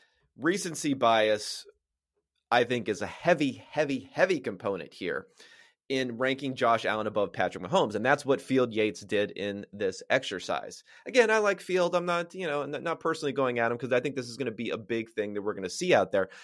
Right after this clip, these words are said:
But I think we need to talk about why that is a mistake. And I think a fairly obvious mistake to say Josh Allen, you'd have Josh Allen ranked above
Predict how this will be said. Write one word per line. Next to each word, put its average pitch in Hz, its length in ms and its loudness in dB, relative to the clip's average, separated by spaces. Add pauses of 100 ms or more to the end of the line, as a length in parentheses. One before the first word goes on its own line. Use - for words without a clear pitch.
(260)
But 151 120 2
I 160 80 4
think 175 180 2
we 160 100 -2
need 156 140 0
to 117 80 -10
talk 117 240 6
about 98 300 4 (920)
why 117 540 8 (160)
that 113 220 4
is 98 120 0
a - 20 -10
mistake. - 640 -8 (340)
And 120 100 0
I 147 120 6
think 143 160 0
a - 20 -8
fairly 123 420 2
obvious 107 440 2
mistake 90 480 -6
to 107 100 -8
say 107 260 2
Josh 101 360 0
Allen, 92 400 -6 (200)
you'd 120 140 -6
have 110 160 4
Josh 101 260 2
Allen 92 280 -2
ranked 95 280 -4
above 87 460 -2